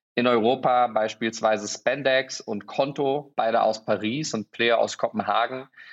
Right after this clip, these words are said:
Jedes dieser Unternehmen hat jeweils aktuell zwischen hundertfünfzig und zweihundert Millionen in, in, in Funding, äh, geraced.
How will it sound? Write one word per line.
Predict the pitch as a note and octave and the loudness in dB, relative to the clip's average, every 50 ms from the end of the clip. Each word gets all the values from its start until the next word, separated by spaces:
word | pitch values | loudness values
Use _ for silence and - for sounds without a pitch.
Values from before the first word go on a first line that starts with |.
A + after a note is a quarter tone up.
| - - _ _ - | -20 -20 _ _ -6
Jedes | - G#2+ B2 C3+ C#3 C3+ | -2 0 0 0 0 0
dieser | - C3 A#2+ B2+ B2 | 0 2 2 4 2
Unternehmen | B2+ C3 C3 A#2+ B2 B2 A#2+ A2+ | 4 2 2 2 2 2 2 2
hat | A#2 A2+ - - | -2 -2 -2 0
jeweils | G#2+ G#2 A#2+ B2 B2 B2+ B2 A#2+ A#2+ A2+ - - | 0 0 2 2 2 2 2 2 2 0 -2 -2
aktuell | - A#2 - - - B2 A2+ A2 A2+ A2 A2 A2 G#2+ A2 | -2 -2 -2 -2 -2 0 2 2 2 4 2 2 2 0
zwischen | - - G#2 - A#2+ | -4 -6 -4 -4 -2
hundertfünfzig | G#2+ A#2 A#2 B2 B2 A#2+ A#2 - - B2+ B2 - - - B2 - A2+ | -2 0 0 2 2 2 0 0 -2 -2 -2 -2 -2 -4 -2 0 0
und | G#2+ - | -2 -2
zweihundert | - A#2+ A#2 A#2 A#2 A2+ - - | 0 0 0 2 2 0 0 0
Millionen | A2 G2+ G#2 G#2+ G#2+ G#2+ G#2 G2+ G2+ G2+ | -2 0 2 2 2 4 4 2 0 0
in, | - G2+ G2 G2 G2 F#2+ F#2+ F#2+ | 0 0 0 0 0 -2 -4 -6
in, | - - G2 F#2+ | -4 -2 -2 -2
in | - - G2 F#2+ | 0 0 -2 0
Funding, | - - A#2+ B2+ B2+ A2+ G2+ G2 G2 - _ _ | 0 0 -2 0 0 0 -2 -2 -6 -12 _ _
äh, | - - G#2 - - G2 | -8 -2 -2 -2 -2 0
geraced. | F#2+ - G#2 G2 F2+ F2+ G2 A#2+ - - - - | 0 2 2 4 4 4 4 2 0 -2 -8 -10